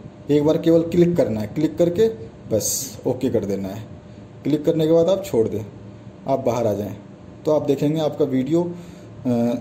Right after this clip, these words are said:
within two second, three second या four second बाद में साफ़ हो जाएगा, अगर आपकी internet की speed अच्छी है। अगर आपकी internet की speed थोड़ी सी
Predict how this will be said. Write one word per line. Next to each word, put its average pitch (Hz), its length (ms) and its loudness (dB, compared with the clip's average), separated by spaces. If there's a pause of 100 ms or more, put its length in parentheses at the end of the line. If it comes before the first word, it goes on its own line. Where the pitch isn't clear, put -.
(220)
within 170 480 2
two 165 120 2
second, 160 420 0
three 143 140 2
second 147 320 0
या 147 80 6
four 143 220 0
second 143 380 0
बाद 117 240 2
में 143 280 0 (260)
साफ़ 147 340 0
हो 127 80 2
जाएगा, 120 340 4
अगर 147 180 4
आपकी 127 240 0
internet 127 580 4
की 127 140 -4
speed 151 280 -2
अच्छी 123 380 0
है। 101 160 -2 (420)
अगर 127 180 2
आपकी 127 240 0
internet 143 840 2
की 147 100 -2
speed 151 360 -2 (140)
थोड़ी 135 200 2
सी 185 280 -4